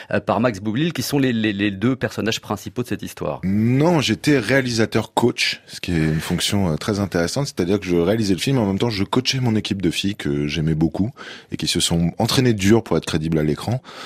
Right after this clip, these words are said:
Speaker 2: Donc à la fois je travaillais les personnages, euh, leur profondeur, euh, les détails, et en même temps on passait par le foot, le physique,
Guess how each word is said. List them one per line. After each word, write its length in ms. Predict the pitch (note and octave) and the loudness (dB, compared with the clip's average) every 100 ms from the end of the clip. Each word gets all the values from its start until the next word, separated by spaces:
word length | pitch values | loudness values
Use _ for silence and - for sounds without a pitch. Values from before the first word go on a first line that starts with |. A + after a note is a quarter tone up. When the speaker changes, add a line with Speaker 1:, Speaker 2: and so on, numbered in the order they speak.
| - | -10
Speaker 2:
Donc 120 | - | 0
à 40 | C3 | 2
la 80 | C3 | 2
fois 120 | D3 | 0
je 40 | |
travaillais 300 | - B2 B2+ | 0 2 4
les 100 | B2 | 4
personnages, 640 | A#2+ A2+ - A2+ A#2 G#2+ F2+ - - - F2 | 2 0 0 0 0 -2 -6 -16 -20 -8 -2
euh, 100 | F2 | 0
leur 160 | F#2+ | 0
profondeur, 720 | - A2 G#2+ G2+ A2 B2+ A2 - _ - | -2 -4 0 2 4 4 2 -4 _ -2
euh, 520 | E2+ F2 E2+ E2+ E2+ | 2 4 4 2 2
les 120 | F2 | 2
détails, 480 | F2 F2 B2 E3+ C3 | 0 2 2 2 0
et 120 | G2+ | 0
en 80 | G2 | 2
même 160 | G2+ | 0
temps 160 | G2 D#3+ | 2 4
on 420 | E3+ A#2+ G2+ F#2 | 4 2 0 0
passait 260 | F#2 G2 B2 | -2 0 2
par 160 | A2+ | 2
le 80 | F#2+ | 2
foot, 240 | - D#3 - | 0 0 0
le 80 | |
physique, 560 | - G2+ G2 D#3+ - | 0 0 0 -2 -4